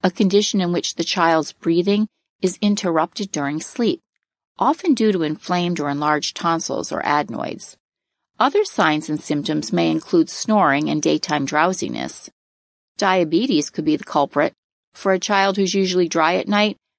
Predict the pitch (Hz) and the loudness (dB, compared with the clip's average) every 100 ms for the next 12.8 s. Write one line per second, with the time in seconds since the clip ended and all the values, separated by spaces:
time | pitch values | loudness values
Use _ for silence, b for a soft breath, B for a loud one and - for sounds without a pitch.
0 | _ - 226 208 170 165 160 - 151 170 | _ 0 0 2 4 4 0 -2 -2 2
1 | 208 175 139 143 147 139 - 151 135 143 | 2 2 -2 -2 -2 -2 -2 -4 -4 -6
2 | 147 143 151 170 - - - - _ _ | -6 -4 0 0 0 -4 -6 -16 _ _
3 | _ _ _ _ 202 233 214 - 151 139 | _ _ _ _ 0 2 0 0 0 0
4 | 139 139 - - 156 143 151 180 196 - | -2 -6 -8 -6 -4 -2 -2 -2 -2 -4
5 | 175 170 165 196 180 170 - _ - 165 | -2 -2 -2 0 0 0 -6 _ -4 -2
6 | 165 165 160 151 151 143 151 147 151 151 | -2 -4 0 0 0 0 0 0 -2 -2
7 | 165 156 139 - 160 220 160 - - - | 2 2 0 -2 0 2 2 -2 -12 -18
8 | _ _ _ - 180 - 269 233 - - | _ _ _ -4 -4 0 0 0 -4 -8
9 | - 214 - 147 - - _ _ _ - | 2 4 4 0 -6 -10 _ _ _ -2
10 | - - 262 226 - - 220 196 180 175 | 0 2 2 2 -2 0 2 4 2 2
11 | 135 123 143 - 160 - - 196 - 135 | 2 2 0 -4 -4 -6 0 0 2 -4
12 | 156 143 131 139 - - 120 | -2 0 0 0 -4 -4 -4